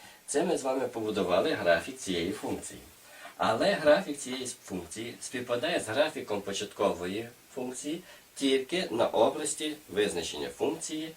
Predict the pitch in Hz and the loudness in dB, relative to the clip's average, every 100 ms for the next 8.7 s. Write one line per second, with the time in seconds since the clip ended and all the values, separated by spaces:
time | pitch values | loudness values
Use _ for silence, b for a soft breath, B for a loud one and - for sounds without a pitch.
0 | B B - 80 76 71 69 - - - | B B -8 -4 -4 -4 -6 -10 -16 -20
1 | - - - - 101 98 95 - 160 - | -20 -20 -20 -4 4 6 6 4 -2 -2
2 | 87 90 120 123 143 147 - - 80 73 | -2 -2 -2 -4 -2 -4 -4 -8 -4 -2
3 | 131 - - - 80 80 87 - 92 - | -4 -6 -10 -8 -10 -8 -8 -8 -10 -10
4 | - - B B B B - 135 170 190 | -16 -18 B B B B -2 0 0 0
5 | 147 110 117 131 - 127 127 - - - | -2 0 0 -2 -6 -4 -4 -4 -10 -4
6 | 92 95 131 - 80 101 - - - 139 | -2 0 -2 -6 -6 -8 -8 -16 -6 -4
7 | 135 - - - B B B B 156 151 | -2 -4 -8 -10 B B B B -2 -2
8 | 127 123 127 123 110 101 | -2 -2 -2 0 2 2